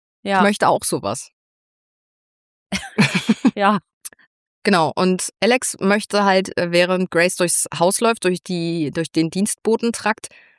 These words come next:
Speaker 2: einmal zum elektronischen Kontrollsystem, um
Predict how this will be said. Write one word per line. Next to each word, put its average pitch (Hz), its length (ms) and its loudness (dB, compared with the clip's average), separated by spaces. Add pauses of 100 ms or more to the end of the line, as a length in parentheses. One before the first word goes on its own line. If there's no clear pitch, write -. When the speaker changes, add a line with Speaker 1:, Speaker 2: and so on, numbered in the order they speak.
(160)
Speaker 2:
einmal 196 480 4
zum 175 480 0
elektronischen 190 840 0
Kontrollsystem, 180 1080 0 (140)
um 190 720 2